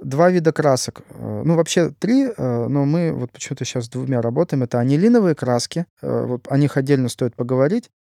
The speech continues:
Упомяну второй вид, это акрилы, иногда гуашь. Анилиновые краски. Анилиновые краски — это красители органические. Мы пользуемся анилиновыми красителями.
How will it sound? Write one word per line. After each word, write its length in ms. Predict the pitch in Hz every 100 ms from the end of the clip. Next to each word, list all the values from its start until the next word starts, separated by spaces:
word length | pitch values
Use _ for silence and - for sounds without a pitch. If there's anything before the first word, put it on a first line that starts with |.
| _ _ -
Упомяну 380 | 165 190 190
второй 320 | 170 185 180 156
вид, 160 | 131
это 320 | 135 135 131 127 -
акрилы, 460 | 151 208 269 220
иногда 340 | 156 190 190 190
гуашь. 400 | 196 254 294 - _ -
Анилиновые 600 | 160 185 208 208 160 147
краски. 540 | 156 147 - - 127 117
Анилиновые 540 | 147 175 196 220 208
краски — 400 | 190 208 254 - 190 165
это 680 | - 165 156 147 139 135 135
красители 540 | 165 160 247 - 185 165
органические. 1120 | 151 143 135 160 180 170 147 - 151 143 131 _ -
Мы 240 | 139 180
пользуемся 720 | 196 208 180 185 - 156 143
анилиновыми 560 | 143 151 160 185 165 143
красителями. 800 | - 139 - 151 143 131 120